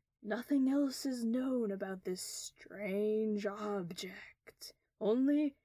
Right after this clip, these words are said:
that it is magical." Let's start the bidding at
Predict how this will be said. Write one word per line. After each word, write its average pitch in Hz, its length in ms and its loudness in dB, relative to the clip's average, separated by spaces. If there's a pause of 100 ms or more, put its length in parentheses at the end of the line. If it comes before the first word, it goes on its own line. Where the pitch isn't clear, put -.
(160)
that 165 240 -6
it 165 180 -6
is 175 220 -4
magical." 170 1040 -4 (580)
Let's 523 200 -4
start 311 320 -2
the 311 80 -2
bidding 311 440 0 (480)
at 269 720 -4